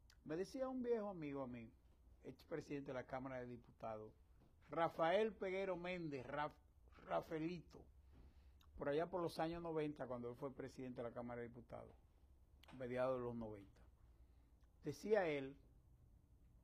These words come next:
que no era que le gustaba, eh, que, que se regalara y que se,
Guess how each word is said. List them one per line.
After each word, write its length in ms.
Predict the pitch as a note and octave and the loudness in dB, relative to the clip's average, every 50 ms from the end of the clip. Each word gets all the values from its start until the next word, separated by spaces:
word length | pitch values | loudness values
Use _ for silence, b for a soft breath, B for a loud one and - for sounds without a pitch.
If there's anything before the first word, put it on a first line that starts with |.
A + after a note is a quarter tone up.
| - - - - - - - - - - - - | -20 -20 -20 -20 -20 -20 -20 -20 -20 -20 -14 -6
que 120 | - F3+ F3+ | -4 -2 -2
no 120 | F#3 G#3 | 0 0
era 140 | A#3 B3+ B3 | 0 0 0
que 120 | - B3 | 0 0
le 120 | A3+ A3+ G#3+ | 2 2 2
gustaba, 760 | G3+ F#3 D#3 - G3 F#3+ G3 G3 F#3 E3+ D#3+ D3+ C#3 B2+ B2+ | 0 -2 -2 0 0 2 2 2 2 2 2 2 0 0 -2
eh, 320 | B2+ B2+ B2 B2 B2 A#2 A#2 - - - | -4 -4 -6 -6 -8 -10 -12 -16 -18 -14
que, 180 | - D3 C#3+ - - - - - - - - - - - | -12 -12 -12 -12 -16 -20 -20 -20 -18 -20 -20 -20 -16 -12
que 120 | - C3+ | -12 -10
se 140 | B2+ - C#3 | -8 -8 -8
regalara 840 | A#2 B2+ A#2+ A2 A2+ A2+ - C3+ D#3 F3 F#3+ G3 F#3+ F#3 F3 D#3+ C#3+ | -6 -8 -8 -8 -8 -4 0 4 6 6 8 8 6 6 6 4 2
y 40 | C3 | 0
que 160 | - C#3+ C3+ | -4 -8 -8
se, 240 | - C3+ B2 A2 | -6 -6 -6 -6